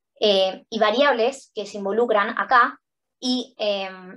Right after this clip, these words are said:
hay que pensar en lo social, en lo cultural, en lo ambiental, además de lo económico, porque son todas cosas importantes.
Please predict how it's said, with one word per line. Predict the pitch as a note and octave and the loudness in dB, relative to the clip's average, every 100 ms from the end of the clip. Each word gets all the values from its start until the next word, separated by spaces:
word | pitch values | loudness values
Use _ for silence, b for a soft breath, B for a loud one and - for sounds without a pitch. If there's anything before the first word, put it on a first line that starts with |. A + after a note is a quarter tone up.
| - | -4
hay | A3+ | -2
que | A3+ | -2
pensar | A3 G#3+ D#4+ D#4+ - | -4 -2 -2 -2 -6
en | G3+ | -8
lo | G3 | -6
social, | F#3 - B3+ A3+ G#3+ | -8 -2 2 2 2
en | G#3 | -4
lo | F#3+ | -8
cultural, | G3+ G3+ G3+ A3 G#3 G#3 | -8 -8 0 2 0 -4
en | - | -10
lo | F#3+ | -8
ambiental, | G3 G3+ A#3 A3+ B3 _ - | -6 -2 0 0 -2 _ -2
además | A3+ G#3+ A#3 A#3 - | 0 2 0 -2 -8
de | G#3 | -12
lo | G3+ | -12
económico, | G3+ G3+ G3+ G#3+ | -10 -10 -6 -6
porque | G#3 G#3 | -6 -10
son | G3 B3+ | -10 -4
todas | G#3+ - | -4 -4
cosas | G3+ G#3 | -6 -6
importantes. | G3+ B3 A#3 G#3 - - | -6 -8 -10 -12 -16 -20